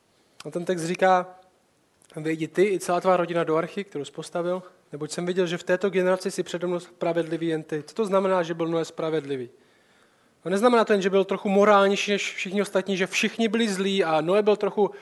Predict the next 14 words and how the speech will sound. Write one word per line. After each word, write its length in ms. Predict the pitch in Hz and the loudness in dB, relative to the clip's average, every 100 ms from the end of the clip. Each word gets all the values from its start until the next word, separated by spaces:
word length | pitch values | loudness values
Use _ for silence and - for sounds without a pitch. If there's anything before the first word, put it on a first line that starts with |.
| - - - | -20 -20 -8
trochu 240 | 196 - 196 | -4 -2 2
víc 280 | 226 240 | 2 2
mluvil 260 | 220 214 226 | 2 4 4
pravdu, 460 | 208 190 185 196 185 | 4 4 4 2 4
ve 120 | 190 | 0
škole 240 | - 208 | 2 2
moc 180 | 202 185 | 2 2
nepodváděl. 880 | 190 196 175 185 180 175 170 170 170 - _ _ _ _ _ _ _ _ _ _ _ _ _ _ _ _ | 0 2 4 6 6 4 2 2 -2 -12 _ _ _ _ _ _ _ _ _ _ _ _ _ _ _ _
Svačinu, 440 | - 170 175 196 180 | -4 -2 0 -2 -2
kterou 200 | 185 185 | -2 -2
mu 120 | 180 | -2
udělali 240 | 180 175 | 0 -2
rodiče, 340 | 175 170 - 170 | -2 -6 -4 -2
jedl. 440 | 165 160 160 | -2 -2 -4